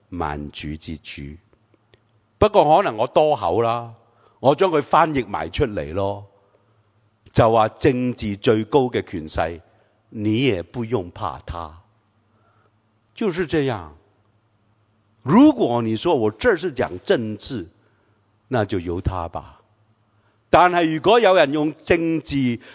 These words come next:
嚟到凌駕人對上主嘅敬拜，我覺得上主會喜悅我哋今日嚟到宣告話，你除了我以外，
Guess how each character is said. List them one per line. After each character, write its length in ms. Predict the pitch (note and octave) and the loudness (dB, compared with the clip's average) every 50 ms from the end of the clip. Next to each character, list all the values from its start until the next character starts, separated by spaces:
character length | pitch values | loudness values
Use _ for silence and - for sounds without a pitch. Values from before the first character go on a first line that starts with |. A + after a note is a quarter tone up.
| - - | -10 -2
嚟 220 | B2+ C#3 D3 D3 | 2 4 4 6
到 140 | D3 F3 F3 | 6 6 4
凌 580 | E3+ E3+ E3 D3+ C3+ B2+ B2 B2+ C3 C3+ C3+ C3 | 6 4 4 4 4 4 2 2 2 2 2 0
駕 560 | - - F#3 D3+ D3+ D3 D3 D3 C#3+ C#3 B2 - _ _ _ _ _ _ _ _ _ _ _ | 2 2 4 4 4 4 4 2 2 0 -2 -6 _ _ _ _ _ _ _ _ _ _ _
人 540 | - B2+ A#2+ A#2 D#3 B2+ B2 A2+ G#2 G2 F2+ F2 - - | -12 -2 2 4 4 4 4 0 -2 -6 -8 -10 -6 2
對 200 | - D#3+ D3+ D3 | 4 4 4 4
上 440 | C#3 - D#3 C#3 B2+ A#2+ A#2+ A#2+ A#2+ | 0 2 2 2 2 2 0 -4 -4
主 180 | - - A#2 | -6 -4 -2
嘅 360 | A#2 B2 D3 D#3+ - C#3 A#2 - | 0 0 0 2 0 -2 -2 0
敬 280 | B2 A2 G#2 G#2 G#2 G2+ | -2 -2 -2 -2 -2 0
拜， 440 | G#2+ F#2+ F#2+ F2 E2 E2 D#2+ E2 _ _ _ _ _ _ _ _ _ _ _ _ _ _ _ _ _ _ - | 2 2 2 0 -4 -6 -10 -18 _ _ _ _ _ _ _ _ _ _ _ _ _ _ _ _ _ _ -12
我 260 | - G2+ G2 G#2 G#2+ G#2 | -4 0 2 2 2 2
覺 280 | - G2+ G2+ G#2 G#2 | 0 0 0 0 0
得 180 | - B2 A#2 - _ _ _ _ _ _ _ _ _ _ _ _ _ _ _ _ _ | 0 -2 -4 -4 _ _ _ _ _ _ _ _ _ _ _ _ _ _ _ _ _
上 460 | - - - - A#2 F#2+ F#2 F#2 F#2+ | -16 -12 -4 -2 -2 0 -2 -2 -6
主 320 | F2 - - G#2+ A#2 A2+ F#2 | -10 -6 -4 -4 -2 -2 -2
會 140 | F#2+ G2 F#2 | -4 -4 -4
喜 40 | E2+ F2+ F2 G#2 A2 G#2 F#2+ F#2 | -4 -4 -4 -4 -4 -4 -6 -8
悅 100 | - F2 | -8 -4
我 160 | E2+ F2 F2+ | -4 -2 -2
哋 140 | E2+ E2 D#2 | -2 -4 -6
今 260 | - - G2+ G2+ G2 | -4 -4 -4 -4 -4
日 160 | F#2 E2+ D2 _ _ _ _ _ _ _ _ _ - | -8 -8 -10 _ _ _ _ _ _ _ _ _ -10
嚟 160 | F2 D#2+ D#2+ | -8 -6 -4
到 140 | D#2+ F2+ E2+ | -4 -6 -6
宣 380 | E2 - - A#2 G#2+ G2+ G2+ F#2 | -6 -8 -8 -6 -6 -4 -4 -4
告 280 | - F#2 E2+ E2 E2 | -4 -2 -2 -2 -4
話， 300 | E2 D#2 D2+ D2 D2 D#2 - _ _ _ _ _ _ _ _ _ _ | -6 -6 -8 -10 -12 -16 -20 _ _ _ _ _ _ _ _ _ _
你 500 | - - E2 E2 E2 E2+ E2 E2+ F2 E2 - _ _ _ _ _ _ _ _ _ _ _ _ _ _ _ - | -10 -6 -4 -4 -2 -4 -4 -6 -8 -10 -14 _ _ _ _ _ _ _ _ _ _ _ _ _ _ _ -12
除 160 | - - G2+ | -6 -2 -2
了 280 | E2+ E2 D#2 D#2+ F2 F2 | -2 -2 -2 -2 -4 -2
我 220 | F2 E2+ E2+ E2+ | -2 -2 -2 -2
以 160 | E2+ F2 F2 E2+ | -2 -6 -6 -6
外， 280 | E2 D#2 D2+ D2 D2 | -6 -8 -8 -10 -12